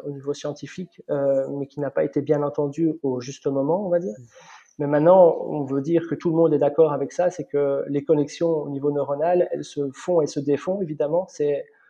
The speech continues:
Speaker 1: use it or lose it, c'est un peu, euh, le, le, la chose, euh, même au niveau du, du, du système nerveux, c'est que utilise, euh, utilise-le ou perds-le, et c'est ce qui se passe en fait. Euh, quand on n'utilise plus une action, quand on est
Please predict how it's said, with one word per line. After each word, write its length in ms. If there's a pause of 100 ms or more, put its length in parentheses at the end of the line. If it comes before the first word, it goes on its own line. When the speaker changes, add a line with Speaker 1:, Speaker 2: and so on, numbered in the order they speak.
(280)
Speaker 1:
use 320
it 300
or 180
lose 240
it, 180
c'est 220
un 100
peu, 480
euh, 200
le, 480
le, 300
la 140
chose, 460 (100)
euh, 220
même 440 (120)
au 80
niveau 240
du, 180 (120)
du, 200
du 80
système 380
nerveux, 440 (300)
c'est 140
que 400
utilise, 520
euh, 320 (140)
utilise-le 640
ou 100
perds-le, 640
et 100
c'est 120
ce 100
qui 80
se 100
passe 240
en 80
fait. 400
Euh, 360
quand 120
on 60
n'utilise 440
plus 360
une 140
action, 420
quand 400
on 400
est 120